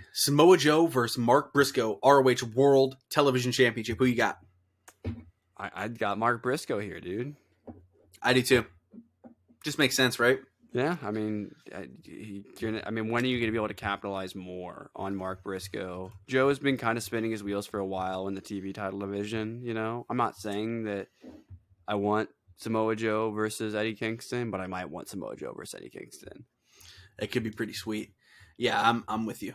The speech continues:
Speaker 1: Mark Briscoe. Mark Briscoe for sure. Uh, Athena versus Yuka Sakazaki for the R O H Women's World Championship. I am going Athena.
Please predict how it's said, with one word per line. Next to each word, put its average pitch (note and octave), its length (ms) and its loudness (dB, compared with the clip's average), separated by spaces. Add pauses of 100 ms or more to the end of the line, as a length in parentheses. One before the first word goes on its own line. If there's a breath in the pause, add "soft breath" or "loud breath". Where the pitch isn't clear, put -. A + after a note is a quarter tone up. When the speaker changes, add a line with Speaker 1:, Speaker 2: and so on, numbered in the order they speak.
(140)
Speaker 1:
Mark A#2 180 -6
Briscoe. - 380 -12 (340)
Mark A#2 220 -4
Briscoe - 280 -10
for - 120 -18
sure. - 240 -14 (800 soft breath)
Uh, A#2+ 260 6
Athena F3+ 720 4
versus A#2+ 360 4
Yuka C#3+ 300 4
Sakazaki C#3+ 720 4
for - 80 -10
the A2+ 140 -10
R C3 200 8
O C3 60 4
H C3 160 0
Women's B2+ 320 2
World B2+ 300 2
Championship. D3 540 2 (440 soft breath)
I A#2 100 6
am A#2 160 2
going A#2 360 2
Athena. A#2 720 -2